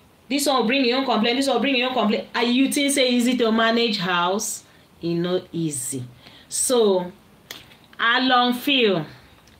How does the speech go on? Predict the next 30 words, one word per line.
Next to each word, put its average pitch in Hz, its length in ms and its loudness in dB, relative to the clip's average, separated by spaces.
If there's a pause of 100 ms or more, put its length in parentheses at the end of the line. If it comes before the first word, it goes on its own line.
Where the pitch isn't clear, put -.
that 277 200 0
your 208 260 0
question, 208 640 0 (420)
where 220 120 0
you 202 60 2
say, 214 320 0 (200)
"What 233 300 2
does 202 180 2
she 226 240 0
know 190 240 2
about 185 380 -2
marriage?" 156 960 -2 (640)
My 214 160 0
dear, 214 300 0
it 208 220 -4
is 226 140 -4
not 294 200 -2
how 254 140 0
many 240 240 2
years 202 460 2
you've 170 220 -2
married 175 680 -2 (1500)
that 156 180 -4
they 160 140 -2
count. 151 600 -6 (680)
It 208 180 -2
is 208 140 -2
not 254 320 -2
how 233 280 4
far, - 580 0